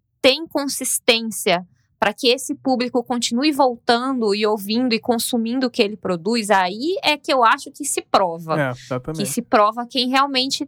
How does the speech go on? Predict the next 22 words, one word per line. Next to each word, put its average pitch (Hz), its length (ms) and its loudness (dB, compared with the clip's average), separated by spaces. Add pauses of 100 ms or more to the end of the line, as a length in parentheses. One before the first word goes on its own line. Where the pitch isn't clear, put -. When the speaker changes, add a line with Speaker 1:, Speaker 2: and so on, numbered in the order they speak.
Speaker 1:
tem 254 200 4
o 285 40 -16
que 302 180 -4
dizer. 226 380 0 (240)
Speaker 2:
É, 160 360 2
aí 165 140 2
que, 214 160 4
aí 202 220 6
que - 140 0
eu, 233 100 8
aí 202 220 4
que 247 100 2
eu 233 80 6
falo 196 320 2
que - 100 -14
eu 196 40 4
discordo 180 420 2
que - 60 2
a 185 40 0
publicidade 185 480 2 (160)
compra 220 300 4
sucesso. 165 540 -4